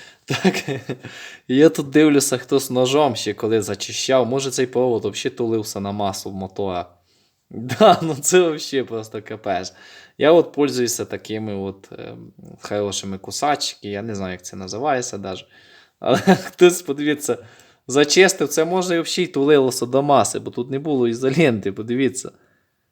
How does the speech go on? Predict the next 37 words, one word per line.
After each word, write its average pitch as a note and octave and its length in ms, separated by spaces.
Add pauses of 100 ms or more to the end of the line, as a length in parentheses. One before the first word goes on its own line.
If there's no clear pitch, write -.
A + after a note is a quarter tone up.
(140)
Ну A#2 100
це C3+ 180
взагалі C#3 400
просто, G#2 360
давайте A#2+ 480
ми, A2+ 140
напевно, A2+ 360
що G#2+ 160
відкусимо G#2+ 520
поближче A2+ 520
ці - 140
провода. F#2+ 540 (760)
Да. G#2+ 640 (2000)
Ну A2+ 140
що C3 220
робити, G#2 400
і G#2 40
таке A2+ 320
буває. F#2+ 500 (720)
Так, G#2 260
та A#2 80
я C#3+ 140
даже D3 300
думаю, D3 360
що - 140
я C3+ 120
даже C3 260
і B2+ 40
до B2+ 120
блока C3 360
не G2 100
буду G2 220
перевіряти G2 520
проводку. G2+ 500
Зараз C#3 220
я C3+ 100
поставлю, C3+ 640